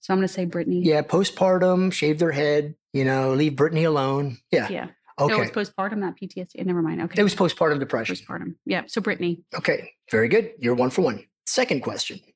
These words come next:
Speaker 2: Bipolar disorder and A D H D. Orlando Bloom, Russell Brand, or Jude Law. See what I did there? I got three people who are similar 'cause they're all
Speaker 1: Yeah.
Speaker 2: from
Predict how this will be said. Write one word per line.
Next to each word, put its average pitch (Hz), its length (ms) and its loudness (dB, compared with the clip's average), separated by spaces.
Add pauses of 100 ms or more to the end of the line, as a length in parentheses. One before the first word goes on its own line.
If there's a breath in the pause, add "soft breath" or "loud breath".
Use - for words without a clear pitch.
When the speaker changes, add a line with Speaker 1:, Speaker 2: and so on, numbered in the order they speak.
Speaker 2:
Bipolar 247 540 4
disorder 135 600 0
and 135 200 0
A 151 160 0
D 151 100 2
H 147 220 -2
D. 101 200 -8 (220)
Orlando 147 460 4
Bloom, 190 500 2 (160)
Russell 131 380 2
Brand, 143 460 2 (240)
or 139 480 4
Jude 165 340 2
Law. 147 500 0 (320)
See - 140 0
what 156 100 4
I 143 40 2
did 135 180 -2
there? 131 200 4
I 120 80 0
got 123 280 -2
three 131 380 0
people 127 400 0
who 131 160 2
are 117 80 0
similar 123 480 0
'cause 123 220 -6
they're 120 180 0
all 120 340 0 (220)
Speaker 1:
Yeah. 208 160 0
Speaker 2:
from 123 420 0